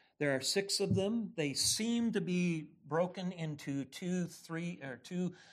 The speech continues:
uh, of three statements, so two groups of three.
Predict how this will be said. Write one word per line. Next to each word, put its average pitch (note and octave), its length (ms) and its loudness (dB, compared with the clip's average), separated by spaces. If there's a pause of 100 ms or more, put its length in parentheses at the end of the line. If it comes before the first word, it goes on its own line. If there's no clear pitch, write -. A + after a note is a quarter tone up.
(320)
uh, D3+ 160 0
of C3 260 0
three E3+ 640 0 (240)
statements, F3 720 4
so A#2 280 4
two C#3+ 240 4
groups E3+ 420 4
of F3 120 -2
three. F3 460 -2